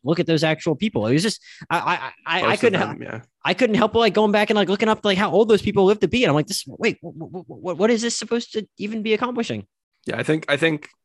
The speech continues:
Speaker 2: Alia Shawkat's character, Madeline Pugh, I think she lived to, like, twenty eleven, but she was also, like, ninety or a hundred or something. <laughs> Like, most
Speaker 1: Yeah, yeah,
Speaker 2: of
Speaker 1: yeah, yeah, yeah. Okay, never mind. I take that back. So the Jake Lacy character made it to two thousand seven, but he was eighty-eight, and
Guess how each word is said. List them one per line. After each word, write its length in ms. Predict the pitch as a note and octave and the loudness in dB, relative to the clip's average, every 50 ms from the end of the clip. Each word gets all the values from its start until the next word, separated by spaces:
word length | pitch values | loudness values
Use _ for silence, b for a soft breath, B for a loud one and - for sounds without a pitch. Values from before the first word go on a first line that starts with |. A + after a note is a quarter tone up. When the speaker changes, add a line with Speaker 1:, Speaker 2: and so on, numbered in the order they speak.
| _ _ _ - | _ _ _ -2
Speaker 2:
Alia 240 | - D3 E3 D#3+ C#3 | 0 2 2 2 0
Shawkat's 560 | - - C3 D3 D#3 - D3+ C3+ B2+ B2 - | 0 -2 -4 -6 -6 -4 -4 -4 -4 -4 -8
character, 520 | - - C3 B2+ C3 B2+ A#2+ - A#2+ A2+ A2+ | -6 -2 0 0 0 0 -2 -2 -4 -4 -4
Madeline 380 | A2+ A2+ A#2 A#2 A2+ A2+ A2+ | -4 -6 -6 -6 -6 -8 -10
Pugh, 560 | A2+ - - A#2+ A#2 A2+ A2 A2 A2 A2+ A#2 - _ _ _ _ _ _ _ _ _ _ _ _ | -12 -8 -6 -4 -4 -4 -4 -6 -8 -10 -12 -16 _ _ _ _ _ _ _ _ _ _ _ _
I 80 | - - | -4 -2
think 180 | D#3 D3+ C#3+ | -2 -2 0
she 520 | C3+ - - - D3+ D3+ D#3 D3 C#3+ B2+ - - - | -2 -6 -2 0 2 2 2 2 0 -2 -4 -8 -6
lived 360 | C3 C3 C3 C3+ B2+ A#2+ - | -4 -2 -2 -2 -4 -6 -6
to, 80 | C#3 C3 | -4 -4
like, 180 | B2 A#2+ A#2+ - | -4 -4 -6 -6
twenty 240 | - C3 B2+ B2 | -6 -4 -4 -4
eleven, 480 | A#2 A2+ A2+ A#2 C3 C3 C3+ A#2+ A#2 A#2 | -4 -4 -2 -2 -2 -2 -2 -6 -6 -6
but 180 | A#2+ B2+ A#2 - | -6 -6 -6 -4
she 120 | - D#3 | -4 -2
was 120 | D3+ C#3 | -2 -2
also, 380 | - C3+ C#3+ C#3 - - C#3+ C3+ | -2 -4 -4 -4 -2 -2 -2 -2
like, 260 | C3 B2+ B2 B2+ - - - | -2 -2 -4 -6 -10 -14 -14
ninety 600 | C#3 B2+ B2 A#2+ C3 C#3 C#3+ C#3 C3 C3 B2+ B2 | -10 -6 -4 -4 -2 -2 -2 -2 -2 -4 -2 -2
or 140 | B2 A#2 A#2+ | -2 0 0
a 60 | A#2+ | -2
hundred 520 | B2 C3 C3+ C3 C3 B2+ B2+ A#2+ A#2+ A#2+ A#2+ | -2 -2 -4 -6 -6 -6 -6 -6 -6 -6 -8
or 120 | A#2+ - | -10 -10
something. 720 | - - A#2 A#2+ A#2 - A#2+ A2 A2+ A#2 A#2+ B2 B2 B2 | -10 -10 -10 -12 -8 -6 -4 -4 -2 -4 -6 -6 -6 -4
<laughs> 20 | B2+ | -4
Like, 360 | B2+ B2+ - - F#3+ F#3+ - - - | -4 -2 0 -2 -2 -2 -6 -8 -2
most 160 | - - F3 | 2 4 4
Speaker 1:
Yeah, 160 | F#3 D#3+ D#3+ | 4 4 4
yeah, 180 | E3+ F#3 F3 D3 | 4 2 2 2
Speaker 2:
of 80 | - | 2
Speaker 1:
yeah, 120 | F3 F#3+ E3+ | 0 0 2
yeah, 220 | E3 F3+ D#3+ C3+ | 2 0 0 0
yeah. 220 | C#3 D#3 D#3 D3 - D#3 | 0 0 0 0 0 -2
Okay, 300 | E3 C#3+ D3 A#2+ A2+ - | -2 0 0 -2 -4 -4
never 200 | - F3 G#3 F#3 | -4 -2 0 2
mind. 100 | C#3+ C3 C#3 | 2 2 0
I 40 | D3+ | 0
take 160 | - F#3 - | 0 0 0
that 120 | E3 B2+ | -2 -2
back. 180 | A2+ G#2 G2 - | -2 -4 -6 -6
So 160 | - - F3 | -4 -2 0
the 80 | C#3+ D3+ | 2 2
Jake 180 | D#3 G3 F3+ - | 2 2 2 2
Lacy 220 | F3 E3+ - D3+ | 2 2 0 0
character 280 | - D#3 C#3 C3+ - C#3 | 0 0 0 0 0 0
made 160 | C3+ C3+ C3 | 2 2 0
it 80 | B2+ - | 0 0
to 120 | C#3+ A#2+ | -2 -2
two 140 | - - - | -2 -2 -2
thousand 320 | C3+ D3 C3 B2 A#2+ B2+ | 0 0 0 0 -2 -4
seven, 340 | A#2+ - C#3 A#2+ A#2 B2 B2+ | -2 0 0 0 0 0 -2
but 100 | A#2+ G#2+ | -2 -2
he 120 | A2+ C3 C3 | 0 0 0
was 140 | B2 - - | 0 0 0
eighty-eight, 540 | C3+ C3+ B2+ B2 A#2 A#2 A2+ A#2 A#2+ B2+ - - | 0 0 2 2 2 2 2 2 0 -2 -2 -4
and 300 | B2+ B2 B2 A#2+ A#2+ | -2 -2 0 0 -2